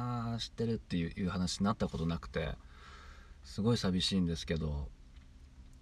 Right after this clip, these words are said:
まあね、良くも悪くも、まあ、B級ドラマっちゃB級ドラマなんですよね。うん。でもね、僕そういうチープな感じが、まあ、ほんと失礼なんですけど、チープな感じが大好きで、主演が阿部寛さんと、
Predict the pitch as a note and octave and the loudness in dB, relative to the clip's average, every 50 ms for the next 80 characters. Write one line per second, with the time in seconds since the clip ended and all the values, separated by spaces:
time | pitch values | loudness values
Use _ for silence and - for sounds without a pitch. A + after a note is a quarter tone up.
0 | - - - - - F2+ E2+ D#2+ D#2 D2+ D2+ D#2+ E2 E2+ E2+ F2 G2+ C3+ - - | -16 -16 -8 -4 -2 -2 0 0 -2 -2 -2 0 0 2 2 4 4 2 2 4
1 | A#2+ G#2+ G2+ G2+ G2 G2 - E2+ F2 F#2+ F#2 F2 G2+ A2+ A#2+ A#2 - - C3 B2 | 4 6 6 6 6 4 4 4 4 4 4 6 6 6 6 4 4 4 4 6
2 | A#2+ A#2+ G#2+ A#2+ B2 A#2+ A2+ G#2 F#2 E2+ D2+ - - F2+ D#2+ E2 F#2 F#2 E2 - | 6 6 8 8 8 8 8 6 6 4 2 0 0 2 4 4 4 4 4 4
3 | G#2 F#2+ F2+ G2+ F#2 E2+ D#2+ D#2+ D#2+ D#2+ D#2 D2+ - D#2 D2+ D#2+ E2 E2+ F2 F2 | 2 4 4 4 4 4 4 2 2 2 0 0 -2 -2 0 2 2 2 2 0
4 | E2+ - - - - - - - - - - - - - - - - - - F2+ | 0 -2 -6 -12 -18 -18 -18 -18 -16 -16 -16 -16 -16 -16 -16 -16 -12 -6 -2 0
5 | F2 F2+ F2+ F2 E2+ E2+ E2 D#2+ D2+ D2 B1+ - - - - - - - - - | 2 4 4 4 4 4 2 2 2 0 -2 -4 -6 -10 -18 -18 -18 -18 -8 -2
6 | - F#2+ F#2 E2+ E2+ E2 E2+ E2+ F#2 - - - - A2 A#2+ A#2+ - - - - | 2 2 4 4 4 2 2 2 0 -2 -2 0 2 2 2 2 2 2 2 4
7 | D#3 D3+ - - G2+ G2 F2+ D#2+ - - B2 - - C3 G2+ F#2 F#2+ F#2 E2 F2 | 4 2 2 2 4 4 4 2 2 2 2 4 6 6 6 6 6 4 4 4
8 | F2 F2 E2 D#2 E2 F2 E2+ E2 - A#2 - B2+ - - - B2+ A2+ G#2 G2 F2 | 4 2 2 2 0 0 0 0 0 0 0 0 0 2 2 4 4 4 4 2
9 | - - - C#2+ D#2 - - A#2+ A2 - - E2 D#2 - E2 E2 D#2+ E2 E2 D#2+ | 2 0 -2 -2 -2 0 2 2 2 2 2 0 0 2 0 2 2 2 2 2
10 | F2+ F2 E2 - - - D2+ D2 C#2 C2+ - - - - - - - - - - | 2 2 0 0 -2 -4 -2 -2 -2 -4 -6 -8 -14 -18 -16 -16 -16 -16 -16 -16
11 | - - - - - - - - A2 A2+ A#2 A2+ A2+ A2 G#2+ G#2+ G#2 G#2 G#2 G#2 | -16 -16 -18 -14 -4 0 2 4 6 6 6 6 6 6 6 6 8 8 6 6
12 | - - - - - - - - - - - - - G#2 G2+ G#2+ A2 G#2+ - A2+ | 4 2 -4 -18 -18 -20 -18 -18 -20 -20 -16 -2 0 4 6 6 6 6 6 6
13 | G#2+ F#2 E2+ - - - E2 D2 C2 - - C2+ B1+ - | 6 6 4 2 -2 -2 -2 -2 -2 -2 -4 -4 -4 -6